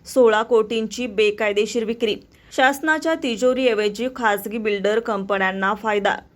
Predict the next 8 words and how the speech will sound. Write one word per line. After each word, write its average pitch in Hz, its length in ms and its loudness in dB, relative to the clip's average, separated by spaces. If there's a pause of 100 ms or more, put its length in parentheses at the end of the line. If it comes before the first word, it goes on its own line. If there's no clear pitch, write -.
(160)
क्रांती 208 340 0
शेतकरी 208 480 -2
संघटनेच्या 208 720 -2
पाठपुराव्यानंतर 214 1200 0 (400)
जलसंपदा 302 680 2
विभागाने 220 640 -2
तातडीने 208 600 -2
आदेश 202 440 -2